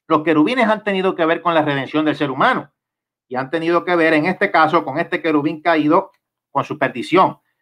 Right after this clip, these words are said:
Dios no creó al diablo. Le corrijo a algunos que nos han escrito preguntando eso. Dios creó a un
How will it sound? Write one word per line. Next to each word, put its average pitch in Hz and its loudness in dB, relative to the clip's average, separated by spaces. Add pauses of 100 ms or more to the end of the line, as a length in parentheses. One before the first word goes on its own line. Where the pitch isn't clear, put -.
(160)
Dios 202 2
no 147 0
creó 135 0
al 123 -2
diablo. 147 0
Le 123 -10
corrijo 196 -2
a 165 4
algunos 175 -2
que 156 -10
nos 131 -4
han 151 0
escrito 156 -8
preguntando 143 -4
eso. 165 -4 (460)
Dios 196 2
creó 190 2 (320)
a 143 4
un 226 -6